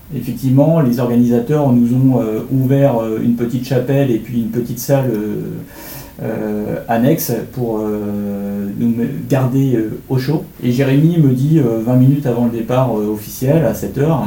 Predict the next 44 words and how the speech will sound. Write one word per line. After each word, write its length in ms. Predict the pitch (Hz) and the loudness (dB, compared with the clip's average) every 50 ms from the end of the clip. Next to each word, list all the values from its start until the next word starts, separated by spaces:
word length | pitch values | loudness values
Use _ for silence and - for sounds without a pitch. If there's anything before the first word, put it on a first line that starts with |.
| 101 - | -4 -4
il 80 | - | -4
me 80 | 104 104 | -4 -4
dit, 300 | 101 120 135 151 156 120 | -2 -2 0 0 0 0
euh, 60 | 107 101 | -2 -4
finalement, 520 | - - 110 107 110 123 143 151 143 113 | -6 -8 -6 -4 0 0 0 0 0 -2
euh, 100 | 104 101 | -2 -2
ben, 160 | 104 104 104 101 101 101 - - - - - - - 120 | -2 -2 -2 -4 -4 -6 -6 -10 -14 -16 -14 -12 -6 -2
on 60 | 117 | 0
va 80 | 117 | 0
peut-être 260 | 117 - 156 156 151 147 | 0 2 0 0 2 2
aller 180 | 139 139 143 | 2 2 2
se 120 | 139 - - | -2 -2 -2
placer 340 | 139 127 127 - - 160 | -2 -2 0 2 2 2
sur 160 | 151 - 151 135 | 2 2 2 0
la 100 | 123 120 | 2 2
ligne 180 | 127 131 127 | 2 2 2
de 100 | 120 117 | 2 0
départ 400 | 113 120 113 113 - 151 156 156 | 0 0 0 0 2 2 0 0
pour 120 | - 131 - | -2 -6 -6
pas 180 | - 127 127 | -2 -2 -2
être 140 | 131 - - | -2 -2 -6
très 200 | - - 147 123 | -6 -4 -2 0
loin 180 | 131 139 143 127 | 2 2 2 2
derrière, 580 | 123 123 120 117 120 131 147 165 175 165 131 - - - - - - - - | 2 2 2 2 2 2 2 2 0 0 -2 -4 -6 -10 -14 -18 -16 -10 -4
euh, 300 | 117 117 120 120 113 113 - - - - - - - - - | -2 0 0 2 0 0 -2 -6 -14 -20 -20 -20 -20 -16 -6
parce 180 | - 117 107 - | -6 -4 -4 -2
que 120 | - 160 | -2 -2
c'était 260 | 151 - 135 - - 131 | -2 -2 -2 -4 -2 -2
assez 280 | 131 127 127 139 131 | -2 0 0 0 0
étroit 300 | 123 123 - - 123 113 | 0 0 -2 -2 -2 -2
en 100 | 104 104 | -2 -4
fait. 240 | - 117 104 104 - | -6 -6 -6 -6 -4
Euh, 60 | 104 104 | -6 -4
Roubion, 380 | 104 104 110 110 120 147 147 131 | -4 -4 -4 -4 -2 -2 -2 -2
c'est 100 | - 110 | -4 -4
un 60 | 101 | -4
tout 160 | 98 - 131 | -4 -4 -6
petit 180 | 127 - - 131 | -8 -6 -4 -2
village 300 | 131 123 127 123 - - | 0 0 0 0 0 0
de 80 | 113 | -2
montagne 440 | 113 110 107 104 139 143 151 147 135 | -4 -2 -2 2 2 2 2 2 0
et 120 | 107 107 104 | -2 -2 -4
effectivement, 680 | 104 - - - 110 107 113 131 139 143 135 110 101 | -6 -10 -12 -10 -8 -4 0 0 2 2 0 0 -2
euh, 40 | - | -6